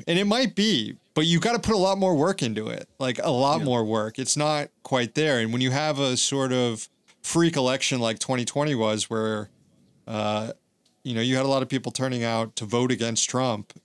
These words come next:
Speaker 1: and to participate in the process against Trump in that election that put Georgia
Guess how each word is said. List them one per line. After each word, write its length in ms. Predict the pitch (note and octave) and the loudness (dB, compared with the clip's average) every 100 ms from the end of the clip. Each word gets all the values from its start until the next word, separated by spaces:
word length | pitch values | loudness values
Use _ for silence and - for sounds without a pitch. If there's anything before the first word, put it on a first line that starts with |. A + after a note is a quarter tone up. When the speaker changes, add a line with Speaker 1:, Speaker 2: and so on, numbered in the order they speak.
| - | -10
Speaker 1:
and 440 | A2+ G#2 G#2 G#2 - | -6 -4 -6 -8 -12
to 100 | - | -10
participate 500 | A2 A#2+ A2+ - A#2 | -8 -4 -2 -2 -4
in 80 | |
the 60 | A2 | -6
process 500 | G#2 A2+ A2+ A2+ G#2+ | -4 -2 -2 -2 -4
against 540 | G#2 G2+ G#2 A2+ - | -4 -4 -4 -2 -4
Trump 360 | - A#2 A#2+ A2+ - | -2 -2 -2 -4 -10
in 100 | A2+ | -8
that 140 | G#2 G#2 | -6 -6
election 640 | G#2 G#2+ - - G#2+ G#2 - _ _ _ | -6 -6 -6 -6 -8 -10 -14 _ _ _
that 220 | - A2+ - | -4 -4 -2
put 200 | B2 A#2 | -4 -4
Georgia 680 | A2+ A2+ A2 A2+ G#2 G#2+ | -2 -2 -2 -2 -2 -4